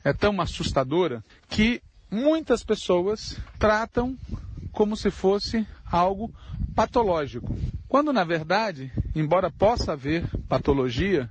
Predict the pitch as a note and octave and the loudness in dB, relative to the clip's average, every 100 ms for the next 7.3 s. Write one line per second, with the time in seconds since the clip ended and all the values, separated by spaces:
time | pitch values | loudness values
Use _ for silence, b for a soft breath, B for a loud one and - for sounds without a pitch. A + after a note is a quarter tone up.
0 | - - A3 C4+ A#3 A3 G3 F3 D#3+ D3+ | -4 2 2 2 -2 -4 -2 -2 0 0
1 | D#3 - D3 D#3+ G3+ F#3+ C3 B2 - D#3+ | 0 2 2 2 2 0 -2 -6 -2 0
2 | F3+ F#3+ - G3 G3+ G#3 - G3 G3 G3 | 2 0 2 2 2 -2 2 2 2 -4
3 | - - C#4 D4 D4 - C#4 - B B | -4 2 2 2 -2 0 -2 -2 B B
4 | - F#3 F#3 G3 A3 A3+ - B B - | 0 2 2 2 -4 -6 -8 B B -2
5 | A3 F#3+ D3 - - - - - - A#3 | 2 2 2 -2 0 -2 -4 -8 2 4
6 | C#4+ C#4+ A#3 D4 D4 - A#3+ G#3+ F#3 G3 | 4 0 0 0 0 0 0 2 2 2
7 | A3+ A#3 A#3 | 0 -4 -8